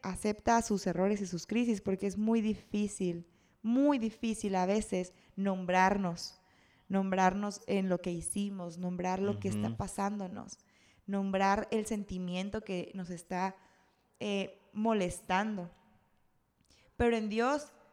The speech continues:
Speaker 1: te repito, todo es al revés. Entonces, primero lo conoces a Él, y entonces Él te va a mostrar también cosas sobre ti y te va a decir qué, qué está pasando contigo y a tu alrededor.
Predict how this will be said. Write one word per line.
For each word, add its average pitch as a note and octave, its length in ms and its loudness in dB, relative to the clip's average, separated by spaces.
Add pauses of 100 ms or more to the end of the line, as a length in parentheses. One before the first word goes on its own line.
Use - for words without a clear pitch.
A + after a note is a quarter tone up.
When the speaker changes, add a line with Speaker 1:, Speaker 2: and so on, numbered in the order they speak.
(140)
Speaker 1:
te G#3 100 -2
repito, G3+ 460 -2
todo G#3 200 2
es A3 140 -2
al G#3 120 -2
revés. F#3 400 -4
Entonces, G#3 300 -8
primero G#3+ 420 -4
lo G#3+ 160 -4
conoces F#3 500 -10
a E3+ 100 -4
Él, G3+ 280 -4 (680)
y B3+ 120 2
entonces D4 360 -4
Él E4 60 0
te D#4 80 0
va D#4 80 2
a D4+ 40 -2
mostrar C#4 340 -4
también G#3 260 -4
cosas G3 240 -8
sobre D#3+ 260 -4
ti F#3+ 400 -4
y F3+ 180 -4
te F3+ 180 -2
va F3+ 80 2
a F3+ 40 2
decir F#3 380 -4 (420)
qué, - 260 -4
qué G3 80 -14
está - 140 -8
pasando F3 360 -8
contigo F3 440 -4
y E3+ 60 -2
a D#3 100 -8
tu D#3+ 80 -8
alrededor. D3+ 480 -8